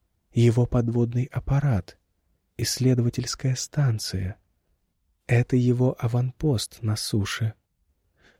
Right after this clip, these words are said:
Он с самого начала за нами наблюдал». Ха действительно казалось, будто в ее номере кто-то находился,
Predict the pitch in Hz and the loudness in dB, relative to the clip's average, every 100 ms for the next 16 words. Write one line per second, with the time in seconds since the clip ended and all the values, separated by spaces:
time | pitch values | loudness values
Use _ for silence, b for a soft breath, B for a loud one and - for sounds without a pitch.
0 | b _ _ 110 104 - 165 160 151 156 | b _ _ -2 0 -2 2 2 2 0
1 | 151 - - 151 113 104 107 104 104 104 | -2 -2 0 2 2 2 2 0 0 0
2 | 104 104 107 107 107 110 _ _ _ _ | -2 -2 -4 -2 -4 -4 _ _ _ _
3 | _ _ _ _ - - 139 131 123 127 | _ _ _ _ -20 0 2 4 2 -2
4 | - 160 147 113 104 101 107 104 127 139 | 0 0 2 0 0 0 -2 0 2 2
5 | 107 - - b b b 101 110 110 - | 2 0 -6 b b b -2 0 0 0
6 | 101 101 101 101 101 113 135 127 120 - | 0 2 2 0 0 2 2 2 0 -2
7 | 120 117 110 110 - 131 127 107 92 - | -4 -2 -2 -2 -2 -4 0 0 -2 -2
8 | 98 | -4